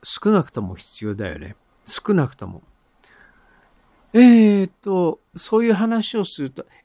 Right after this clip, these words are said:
「え、そんなに書くの？」っていうことを言う、あの、う、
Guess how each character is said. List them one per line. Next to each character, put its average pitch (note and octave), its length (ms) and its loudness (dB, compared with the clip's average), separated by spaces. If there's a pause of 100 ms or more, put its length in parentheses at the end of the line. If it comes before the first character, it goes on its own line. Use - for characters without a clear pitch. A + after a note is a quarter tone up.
(220)
「え、 A3+ 120 -4
そ - 320 -2
ん A#3+ 160 0
な C4 120 0
に B3 140 -4
書 C4 180 0
く G3+ 80 -2
の？」 C#3+ 140 -4
っ D3 60 -14 (280)
て F3 120 -2
い E3+ 240 0
う D#3+ 120 -2
こ D#3+ 160 -8
と D#3 220 -8
を C3 60 -4
言 C3+ 400 -4
う、 - 20 -10 (680)
あ D3+ 160 -8
の、 C3+ 420 -8 (1000)
う、 D3 920 -12